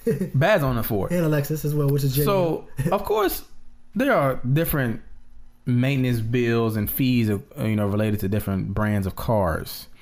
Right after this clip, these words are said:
Speaker 2: And I can't sit there and say, I mean, every car is gonna be, have some form of maintenance with it.
Speaker 1: Absolutely, yes.
Speaker 2: At this time, you know, frame. But why would he buy a Beamer, Benz, or Bentley for his seventeen-year-old sister,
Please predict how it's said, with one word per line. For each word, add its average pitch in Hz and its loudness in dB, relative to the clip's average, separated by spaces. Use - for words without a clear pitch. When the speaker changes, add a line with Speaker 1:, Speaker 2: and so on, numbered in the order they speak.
Speaker 2:
And 123 0
I 123 2
can't 135 -2
sit 131 -4
there 117 -2
and 107 -4
say, 110 -2
I - 0
mean, 127 0
every 160 2
car 120 0
is 110 -2
gonna 107 0
be, 101 -2
have 117 2
some 110 -4
form 107 0
of 98 0
maintenance 98 -2
with 95 -2
it. - -10
Speaker 1:
Absolutely, 254 2
yes. 147 2
Speaker 2:
At 110 0
this 110 0
time, 95 0
you 110 -6
know, 101 -2
frame. 92 -4
But 139 0
why 392 2
would 202 0
he 226 2
buy 135 2
a 123 0
Beamer, 160 0
Benz, 123 -2
or 113 -2
Bentley 104 -2
for 127 0
his 113 -2
seventeen-year-old 151 0
sister, - -6